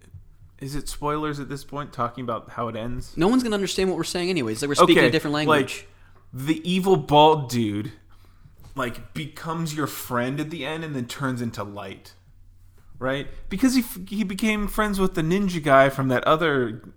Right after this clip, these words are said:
Speaker 1: uh, Kingdom Hearts game with Roxas, or, uh, fucking blue-haired girl.
Speaker 2: Aqua.
Speaker 1: I, Aqua.
Speaker 2: Yeah.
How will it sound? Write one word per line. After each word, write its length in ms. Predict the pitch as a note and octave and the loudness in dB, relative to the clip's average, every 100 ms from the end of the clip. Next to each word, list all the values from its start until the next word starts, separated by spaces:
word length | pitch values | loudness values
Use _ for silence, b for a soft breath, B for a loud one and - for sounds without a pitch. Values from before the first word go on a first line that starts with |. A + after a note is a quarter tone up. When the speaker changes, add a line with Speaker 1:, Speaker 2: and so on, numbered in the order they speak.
| - | -8
Speaker 1:
uh, 360 | A#2+ A2 A2 G#2+ | -4 -2 -4 -6
Kingdom 320 | - A#2 A2+ | -6 -6 -4
Hearts 200 | G#2+ - | -8 -8
game 300 | A#2+ A2 A2 | -8 -6 -6
with 340 | A2 - - - - - | -8 -12 -18 -20 -20 -8
Roxas, 840 | A#2+ G#2+ A2+ - C#3+ C#3 - - - | -2 -2 -2 -6 -8 -8 -14 -14 -8
or, 260 | A2 A2+ | -4 -2
uh, 320 | A2 G#2+ G#2 - - - - - - b b b b b | -2 -4 -6 -8 -10 -10 -16 -18 -20 b b b b b
fucking 260 | C3+ A#2+ G#2 | -10 -8 -6
blue-haired 580 | A#2+ B2 A#2+ C3+ C3 - | -4 -2 -2 -2 -2 0
girl. 360 | C#3 C3 C3 - - - - - - - | 0 2 -2 -10 -20 -20 -20 -20 -12 -4
Speaker 2:
Aqua. 520 | B2 C#3+ F#3 D#3 B2 - | -2 6 6 6 0 -4
Speaker 1:
I, 40 | |
Aqua. 520 | B2+ B2 - D3+ E3 - | -4 -4 -4 -4 -4 -4
Speaker 2:
Yeah. 280 | B2+ A2 | -4 -4